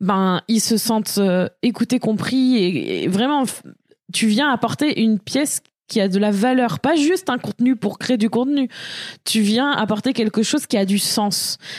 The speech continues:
Et c'est vraiment en ça que, que, que je dis que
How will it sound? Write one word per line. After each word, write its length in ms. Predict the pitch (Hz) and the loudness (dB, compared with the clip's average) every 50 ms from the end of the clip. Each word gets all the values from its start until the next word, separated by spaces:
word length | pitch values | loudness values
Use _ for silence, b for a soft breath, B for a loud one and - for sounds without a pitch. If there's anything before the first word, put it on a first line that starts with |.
| B B | B B
Et 100 | B 220 | B 0
c'est 140 | 180 - 233 | 2 2 2
vraiment 480 | 208 202 240 269 277 285 294 294 269 | 2 2 2 2 2 2 2 2 2
en 40 | 247 | 0
ça 260 | 247 - - 294 285 | 0 0 0 0 -2
que, 600 | 277 - 254 233 240 233 190 180 165 180 196 175 175 - | -2 0 0 2 2 2 2 2 2 0 0 -2 -4 -8
que, 720 | - - 185 180 175 175 170 160 151 165 113 123 143 139 151 - | -6 -2 0 0 2 2 2 2 2 0 0 0 0 -2 -2 -2
que 100 | 196 196 | -2 -2
je 100 | 165 160 | -2 -2
dis 180 | 175 196 190 | -6 -8 -6
que 100 | - 208 | -4 -4